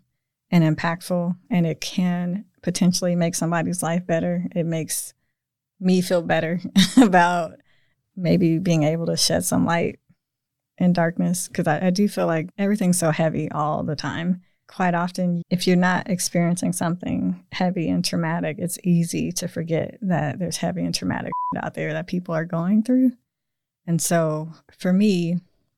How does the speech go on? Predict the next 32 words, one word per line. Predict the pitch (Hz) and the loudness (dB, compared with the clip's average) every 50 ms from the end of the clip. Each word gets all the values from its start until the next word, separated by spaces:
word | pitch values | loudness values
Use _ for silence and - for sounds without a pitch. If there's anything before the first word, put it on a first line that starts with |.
| _ _ _ _ _ _ - | _ _ _ _ _ _ 0
I | 180 170 | 0 2
think | - 180 175 170 | 4 4 2 2
doing | 175 175 170 165 165 | 2 0 0 0 -2
something | - 165 165 170 175 165 - - | -2 -2 -2 -2 0 0 0 2
meaningful | 156 156 160 160 165 170 175 - - 180 185 185 | 2 0 0 0 -2 -2 -2 -2 -4 -4 -4 -4
is | 180 - | -6 -6
more | - - - | -6 -4 -2
important | - 175 - - - - - - 202 | -2 -2 -2 -4 -4 -4 -2 -4 -4
than | - - - | -4 -6 -8
anything. | - - - - 180 - - - 180 - - - _ - - _ _ _ _ _ _ _ | -8 -8 -10 -10 -10 -10 -10 -8 -6 -8 -8 -10 _ -20 -20 _ _ _ _ _ _ _
You | - 190 202 | -2 -2 0
can | - 190 180 | 0 0 0
make | 175 170 175 165 | 0 0 -2 -4
a | |
billion | 160 170 160 160 165 160 156 | -4 -4 -4 -4 -4 -4 -2
dollars | 156 143 143 - 175 175 160 156 | -2 -2 -2 -2 -4 -6 -6 -8
doing | - 151 147 147 - - | -8 -8 -6 -6 -6 -4
anything, | 156 151 143 160 165 - - 170 - 180 180 180 180 - _ - | -2 -2 -2 -4 -4 -6 -8 -8 -6 -4 -4 -6 -6 -8 _ -10
um, | 170 165 160 - - - - 190 | -8 -8 -8 -8 -8 -8 -6 -6
but | 185 180 185 | -4 -4 -2
usually | 196 196 202 190 185 180 175 175 170 165 | 0 0 0 0 0 0 -2 -2 -2 -4
those | 160 165 - - 170 170 170 175 - - | -6 -6 -4 -4 -2 -2 -2 -4 -8 -10
people | 247 - 175 170 - 165 156 156 | -8 -6 -6 -4 -4 -6 -6 -6
making | 147 143 170 - - 160 - | -6 -6 -6 -6 -8 -8 -8
a | - | -8
billion | 175 170 170 175 170 160 | -8 -8 -8 -8 -8 -8
dollars | - - 151 147 175 165 165 | -8 -8 -8 -8 -8 -8 -8
doing | - 160 156 147 - 175 | -8 -8 -6 -4 -4 -2
anything | 160 151 170 175 - 147 - | -2 -4 -4 -6 -6 -8 -8
are | - - | -8 -10
doing | - - - - - 170 | -10 -10 -10 -10 -8 -8
harm, | 170 - 156 156 156 165 185 180 | -6 -6 -6 -6 -4 -4 -6 -6